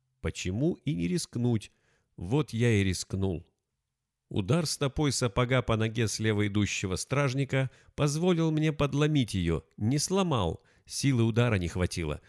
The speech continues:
Может, синяк будет, но тот споткнулся и стал заваливаться, невольно отпустив меня.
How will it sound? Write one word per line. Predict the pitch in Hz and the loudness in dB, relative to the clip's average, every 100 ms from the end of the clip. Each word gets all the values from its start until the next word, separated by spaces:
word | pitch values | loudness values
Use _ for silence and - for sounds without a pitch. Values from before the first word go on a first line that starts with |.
| - - - | -20 -20 -2
Может, | 214 139 120 | 0 0 0
синяк | 117 117 131 101 | 0 2 2 2
будет, | 98 101 90 - - - _ - | 2 2 0 -4 -20 -20 _ -2
но | 113 | 0
тот | 147 180 - | 2 0 0
споткнулся | - 135 - 107 104 110 - 165 175 | -2 -2 -2 0 2 2 0 0 0
и | - 135 | 0 -2
стал | - 185 | 0 0
заваливаться, | 180 202 233 226 139 85 - - 71 _ _ - | 0 -2 0 2 2 0 -2 -8 -12 _ _ -2
невольно | 98 104 127 170 165 | 2 4 4 4 2
отпустив | 160 - 151 - 151 - | 0 0 -2 0 -4 0
меня. | 110 87 76 | 0 0 -4